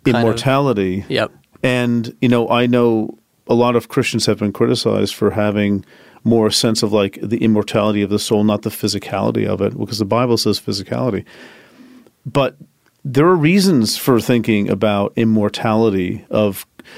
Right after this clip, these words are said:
Speaker 1: what we might call consciousness and not
Speaker 2: Mm-hmm.
Speaker 1: the soul. But, um,
Speaker 2: 'Cause the Bible's diverse.
Speaker 1: the Bible's diverse,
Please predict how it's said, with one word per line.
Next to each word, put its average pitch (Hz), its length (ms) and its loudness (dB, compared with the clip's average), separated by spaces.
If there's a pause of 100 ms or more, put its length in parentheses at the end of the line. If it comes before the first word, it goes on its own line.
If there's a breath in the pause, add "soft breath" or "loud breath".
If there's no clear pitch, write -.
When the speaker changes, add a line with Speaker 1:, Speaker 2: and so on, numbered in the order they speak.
(260 loud breath)
Speaker 1:
what 113 180 2
we 123 120 4
might 113 220 0
call 110 200 -2
consciousness 110 1000 -2
and 104 220 2
not 98 440 -4 (120)
Speaker 2:
Mm-hmm. 120 280 -4
Speaker 1:
the 113 80 -4
soul. 98 380 0
But, 104 280 0 (160)
um, 101 340 0 (500 loud breath)
Speaker 2:
'Cause 143 80 -4
the 143 60 0
Bible's 139 280 -2
diverse. 135 640 -4
Speaker 1:
the 135 140 -2
Bible's 110 340 2
diverse, 131 600 2